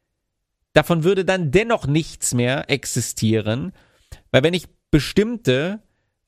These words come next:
also wirklich bestimmte Berufe habe, die absolut existenziell notwendig sind, damit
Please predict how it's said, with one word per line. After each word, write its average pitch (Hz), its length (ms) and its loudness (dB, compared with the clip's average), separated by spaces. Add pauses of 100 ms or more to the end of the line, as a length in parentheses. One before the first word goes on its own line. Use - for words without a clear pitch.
also 135 280 4
wirklich 175 420 2 (460)
bestimmte 208 480 4
Berufe 135 500 2
habe, 104 440 0 (400)
die 147 360 0 (380)
absolut 180 600 2 (140)
existenziell 196 1040 2
notwendig 135 760 0
sind, 120 640 -2
damit 143 480 2